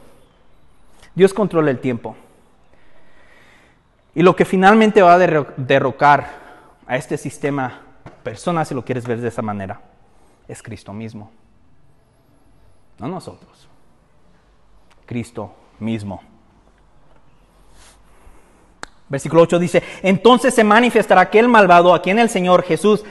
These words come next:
derrocará con el soplo de su boca y destruirá con el esplendor de su vida". Ya para comenzar a cerrar esta sección. El apóstol Pablo no escribió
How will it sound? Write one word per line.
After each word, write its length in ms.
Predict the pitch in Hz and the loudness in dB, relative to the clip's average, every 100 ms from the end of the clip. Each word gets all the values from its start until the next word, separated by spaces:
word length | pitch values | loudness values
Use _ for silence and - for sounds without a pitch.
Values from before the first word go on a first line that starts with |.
| - - - | -20 -20 -20
derrocará 960 | 110 113 160 214 196 - 123 117 110 - - | -12 4 8 8 8 4 -2 -2 -2 -6 -12
con 160 | 113 | -12
el 80 | 104 | -12
soplo 340 | - 110 113 | -12 -12 -10
de 100 | 107 | -12
su 140 | 98 101 | -12 -14
boca 320 | 101 95 101 | -14 -12 -16
y 40 | |
destruirá 560 | 98 92 - 98 98 92 | -16 -18 -14 -8 -8 -8
con 180 | 110 101 | -12 -14
el 80 | 98 | -16
esplendor 400 | - 113 131 156 | -14 -6 0 0
de 80 | |
su 120 | 156 180 | 2 2
vida". 500 | 226 185 - - - | 4 2 0 -18 -4
Ya 140 | 135 | -2
para 200 | 143 156 | 2 2
comenzar 360 | 147 131 113 123 | 2 -6 -6 -6
a 40 | |
cerrar 300 | 120 117 110 | -6 -6 -8
esta 160 | 113 117 | -8 -12
sección. 480 | - 110 - 107 104 _ _ _ _ _ _ _ _ _ _ _ _ _ _ _ _ _ - - - _ - | -14 -16 -12 -12 -12 _ _ _ _ _ _ _ _ _ _ _ _ _ _ _ _ _ -20 -20 -20 _ -4
El 100 | 165 | -2
apóstol 440 | 175 226 240 277 220 | 0 2 2 0 -6
Pablo 520 | - - 143 170 131 | -8 -4 0 2 0
no 120 | 131 | -4
escribió 500 | 139 - 117 110 104 | -6 -10 -10 -10 -14